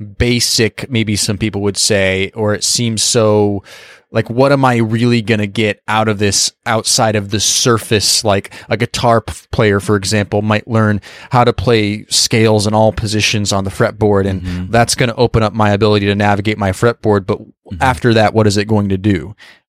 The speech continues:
Speaker 1: But sort of what you're, the way you're describing it, practicing with these emotional connections, it goes so much deeper than that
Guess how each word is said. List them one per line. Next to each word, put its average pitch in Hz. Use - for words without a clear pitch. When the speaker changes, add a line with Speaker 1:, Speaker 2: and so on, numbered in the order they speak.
Speaker 1:
But 123
sort 151
of 127
what 123
you're, 110
the 123
way 110
you're 101
describing 104
it, 98
practicing 107
with 107
these 107
emotional 101
connections, 104
it 123
goes 127
so -
much 107
deeper 131
than 98
that 87